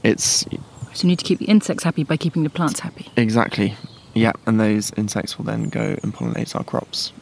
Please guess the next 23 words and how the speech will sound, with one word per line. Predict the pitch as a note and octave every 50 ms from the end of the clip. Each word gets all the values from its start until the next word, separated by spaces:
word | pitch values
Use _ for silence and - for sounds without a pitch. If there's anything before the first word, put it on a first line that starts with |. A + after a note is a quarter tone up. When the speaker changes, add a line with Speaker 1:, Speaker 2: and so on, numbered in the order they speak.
| - - - - - - -
Speaker 1:
because | - - A#2+ G#2+ -
it | F#2 A2
would | G#2+
be | A2+ A2+
a | A2+ G#2
huge | G#2+ G#2+ - - - - A#2+ A#2 A2+ A2 G#2 -
disaster | - G2+ - G#2 G#2 G#2 G2+ - - - G2+ G#2 G2+ - - -
if | A2+ G#2+ - - - - - - - - - - - - -
insect | - B2 B2 - - - -
populations | - A#2 - - A2+ A2 G#2 - A2+ G#2
keep | - - A2 - -
plummeting | - G#2+ G#2 G#2+ - - G#2+ G#2
the | G#2+ -
way | - - - - - - - - -
they're | - G#2 G2+
currently | - - B2 A#2+ A#2 A2+ A2+
plummeting. | - B2 A#2+ B2 B2 - - C3+ C3 C3 C3 - - - - - - - - - - -
We're | - - A#2 A#2+
not | A#2 F2+ F#2
gonna | G#2+ G#2+
have | G#2+ A2
any | G#2 G#2
food. | - - G#2+ G#2+ A2 -